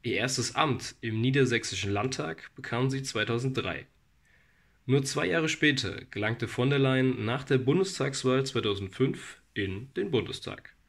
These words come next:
Sie wurde von der damaligen Kanzlerin Angela Merkel in das Kompetenzteam für Familie und Gesundheit gerufen und kurz darauf, genauer gesagt am zweiundzwanzigsten November zweitausendfünf,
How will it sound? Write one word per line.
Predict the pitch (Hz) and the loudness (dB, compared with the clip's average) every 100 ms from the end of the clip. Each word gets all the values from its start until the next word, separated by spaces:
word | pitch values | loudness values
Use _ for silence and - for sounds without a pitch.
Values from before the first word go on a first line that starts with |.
| _ _ _ _ _ _ | _ _ _ _ _ _
Sie | - 113 | -2 2
wurde | 147 170 | 2 2
von | 143 | 2
der | 135 127 | 4 4
damaligen | 127 156 147 139 | 2 2 0 0
Kanzlerin | 139 139 135 135 131 127 | -2 -2 2 4 6 4
Angela | 127 123 139 131 | 2 0 2 2
Merkel | 120 123 127 127 127 | 2 0 0 0 0
in | - 147 | 0 -2
das | 143 - | -4 -2
Kompetenzteam | 135 131 131 135 151 - 135 131 127 | 0 0 0 0 0 -2 0 0 0
für | - 113 | -2 -2
Familie | - 110 113 156 165 | -2 -2 -2 0 0
und | 135 131 | 0 2
Gesundheit | 117 123 165 104 92 | 2 2 2 -2 -4
gerufen | 95 92 90 71 - - - - _ _ | -6 -6 -6 -12 -16 -20 -20 -20 _ _
und | 117 | -8
kurz | - 120 117 | -2 -2 0
darauf, | 107 104 123 165 - - _ | 0 2 0 0 -8 -12 _
genauer | - 107 110 | -4 -2 0
gesagt | 107 104 104 101 101 - | -2 0 -2 -2 -6 -6
am | 98 95 | -4 -4
zweiundzwanzigsten | - - 104 135 135 131 131 127 - | -6 -2 0 0 0 0 0 -4 -4
November | 107 107 123 80 | -2 0 0 0
zweitausendfünf, | - 139 127 123 131 127 127 127 131 | -2 0 2 2 0 0 0 0 -4